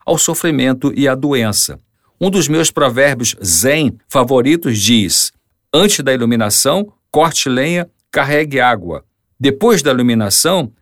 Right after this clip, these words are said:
corte lenha, carregue água." As ações parecem iguais, o trabalho pode ser pesado,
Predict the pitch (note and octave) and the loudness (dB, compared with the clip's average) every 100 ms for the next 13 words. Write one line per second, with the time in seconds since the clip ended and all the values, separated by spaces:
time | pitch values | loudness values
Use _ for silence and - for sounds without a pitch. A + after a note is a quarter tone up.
0 | _ - A#2 A2 - C3 A#2+ B2+ C#3+ _ | _ -2 0 0 -2 -2 0 -2 -4 _
1 | _ - D3 C3 C#3 C#3 C#3 - A#2 F2 | _ -6 -4 0 0 0 -4 -2 -2 -4
2 | C#2 - _ _ _ - D#3 E3 D#3 - | -10 -14 _ _ _ -4 -2 -2 0 0
3 | F#3 - F3+ F3 F3+ - F3+ F#3+ D#3+ B2 | -2 -4 -4 -2 -2 -2 -4 -8 -6 -2
4 | B2 B2 G2 - - _ _ - C3 D3+ | 2 2 0 -6 -12 _ _ -10 -4 -4
5 | C3 D3 D#3+ D#3+ D#3+ - E3+ F3 F3 D3 | 0 0 0 -2 -2 0 -2 -4 -4 0
6 | C3+ B2+ G#2+ F2 | 2 2 0 -8